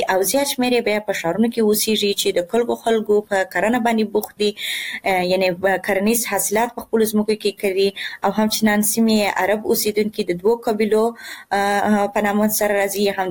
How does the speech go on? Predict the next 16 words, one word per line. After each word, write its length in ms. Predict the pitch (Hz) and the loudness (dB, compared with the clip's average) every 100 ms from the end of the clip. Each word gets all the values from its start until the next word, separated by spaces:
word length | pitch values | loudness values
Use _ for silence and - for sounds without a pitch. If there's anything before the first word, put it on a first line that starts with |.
| 180 | 0
دوه 140 | 226 | 0
ډوله 240 | 240 226 220 | 2 -2 -2
قبیلې 260 | 220 202 202 | -4 -2 -2
په 60 | 214 | 0
دې 80 | 202 - | -4 -2
کې 80 | 208 | 0
موجودې، 360 | 196 202 202 190 | 0 0 -2 -2
چې 80 | 196 190 180 185 | 0 0 0 0
یو 80 | 226 | 2
یې 100 | 240 - | 0 -2
خامي 320 | - 180 190 233 | -4 -2 0 2
دي 80 | 254 | 2
او 160 | - 175 | 2 0
بل 140 | 202 | 0
یې 80 | 220 | 0
هم 100 | 240 | 0